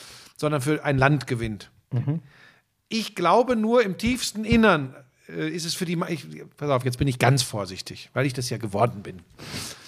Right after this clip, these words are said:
Speaker 2: Altersmilde.
Speaker 1: Für die meisten Sportler, für die meisten Tennisspieler
Speaker 2: Ja.
Speaker 1: wird ein Titel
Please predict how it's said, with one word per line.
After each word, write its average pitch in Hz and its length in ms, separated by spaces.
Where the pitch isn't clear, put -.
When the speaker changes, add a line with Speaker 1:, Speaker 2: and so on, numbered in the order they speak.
Speaker 2:
Altersmilde. 113 680
Speaker 1:
Für 190 60
die 190 120
meisten 214 540
Sportler, 156 600
für 170 100
die 170 80
meisten 196 560
Tennisspieler 151 1160
Speaker 2:
Ja. 107 380
Speaker 1:
wird 185 600
ein 170 340
Titel 240 500